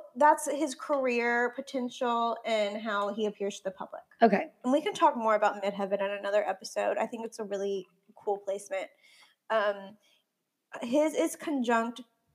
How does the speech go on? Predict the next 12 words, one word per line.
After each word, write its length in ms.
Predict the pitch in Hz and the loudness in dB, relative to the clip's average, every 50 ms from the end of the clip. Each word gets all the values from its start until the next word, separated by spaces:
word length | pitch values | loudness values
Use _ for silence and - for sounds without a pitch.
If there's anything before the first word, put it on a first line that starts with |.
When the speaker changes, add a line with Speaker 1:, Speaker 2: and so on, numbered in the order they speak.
| _ _ _ _ _ _ - | _ _ _ _ _ _ -8
Speaker 1:
Kourtney's 500 | - - 285 269 - 262 262 254 240 214 | 2 4 6 6 6 4 0 0 -2 -2
Mars. 360 | 220 220 214 190 165 202 214 | 0 2 2 2 2 0 0
So 120 | - 247 233 | 0 -2 -2
conjunct 500 | - 247 247 240 233 247 247 254 254 - | -2 -2 -2 0 0 0 0 0 -2 -2
means 220 | 262 262 254 240 | -2 0 0 -2
it's 160 | 226 220 - | -2 -4 -6
in 100 | 226 220 | -6 -6
the 100 | 214 214 | -6 -6
same, 640 | 214 - - 220 208 208 202 202 208 202 202 214 208 - _ _ _ _ _ _ _ _ _ _ _ _ - | -6 -6 -6 -4 -4 -4 -6 -8 -8 -8 -8 -8 -8 -12 _ _ _ _ _ _ _ _ _ _ _ _ -4
um, 320 | 202 214 214 208 196 - | -2 -2 0 -2 -4 -6
sign. 540 | - - - 208 - - - 139 - - 214 - _ _ _ _ _ _ _ _ _ _ _ - _ - - - | -10 -6 -4 -4 -2 -2 -6 -8 -10 -12 -16 -18 _ _ _ _ _ _ _ _ _ _ _ -20 _ -20 -20 -20
So 440 | - - - 269 247 233 220 220 214 | -16 -2 2 4 6 8 6 6 4